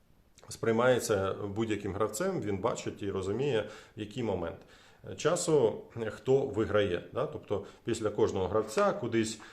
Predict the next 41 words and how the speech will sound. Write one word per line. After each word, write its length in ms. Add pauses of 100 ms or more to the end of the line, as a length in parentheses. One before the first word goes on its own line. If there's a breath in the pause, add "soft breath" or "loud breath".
(160 loud breath)
кудись 540
рухаються 600
ці 160
маркери, 640
і 280
всі 240
прекрасно 460
розуміють, 380
що 120
якщо 240
зараз 340
гра 200
закінчиться, 540
то 140
хто 160
буде 200
перемож-, 680
хто 100
буде 200
переможцем? 520
В 20
даному 260
випадку 420
буде 200
переможцем 580 (380 loud breath)
горянці, 580
да? 160
Наприклад. 440
А 40
якщо 460
буде 340
десь 280
якось 360
так, 300
то 80
тут 300
точно, 360 (420 loud breath)
е, 100
всі 200
водяники. 500
Якщо, 480